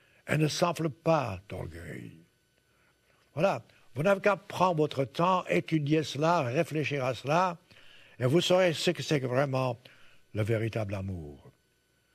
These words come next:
Nous les hommes, nous sommes pleins de vanité,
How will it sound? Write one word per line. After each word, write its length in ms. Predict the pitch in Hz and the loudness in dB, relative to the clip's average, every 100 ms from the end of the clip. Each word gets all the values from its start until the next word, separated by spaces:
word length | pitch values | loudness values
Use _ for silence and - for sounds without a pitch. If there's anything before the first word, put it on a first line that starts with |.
| _ _ _ - | _ _ _ -2
Nous 100 | 151 | 2
les 220 | 196 165 | 4 6
hommes, 440 | 185 202 202 202 147 _ _ - | 4 4 2 0 -2 _ _ -12
nous 80 | 127 | -8
sommes 280 | - 156 135 | -4 -2 -4
pleins 280 | - 151 139 | -4 -4 -2
de 100 | 95 | -4
vanité, 640 | 92 98 90 95 87 73 | -8 -8 -10 -10 -10 -12